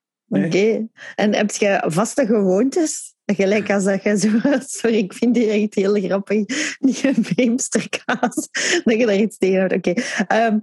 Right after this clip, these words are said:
Speaker 2: heb je vaste gewoontes zo? Dat je bijvoorbeeld spaghetti eet op woensdag en vis op vrijdag?
Speaker 1: Ah, nee. Alleen, alleen zondags, eh, gepocheerde eieren.
Speaker 2: Ja.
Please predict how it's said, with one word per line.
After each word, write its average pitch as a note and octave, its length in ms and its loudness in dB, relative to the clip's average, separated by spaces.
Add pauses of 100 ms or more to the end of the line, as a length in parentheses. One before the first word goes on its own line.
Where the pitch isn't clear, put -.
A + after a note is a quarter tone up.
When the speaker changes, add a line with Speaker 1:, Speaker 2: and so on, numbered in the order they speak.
(760)
Speaker 2:
heb A3 140 0
je A#3+ 160 0
vaste B3 300 0
gewoontes G#3 680 0
zo? E3+ 460 0
Dat F3+ 140 -2
je G#3+ 80 0
bijvoorbeeld F#3+ 400 0
spaghetti G#3 480 0
eet A3+ 140 0
op E3 140 -2
woensdag G#3+ 420 2
en G3+ 200 2
vis G3+ 180 0
op F#3+ 160 -4
vrijdag? E3+ 460 0
Speaker 1:
Ah, D#3 300 0
nee. C#3 320 0
Alleen, G3 300 2
alleen G3+ 260 2
zondags, G3+ 460 0
eh, E3+ 280 2
gepocheerde E3 640 -2
eieren. D#3 380 0 (960)
Speaker 2:
Ja. - 280 -4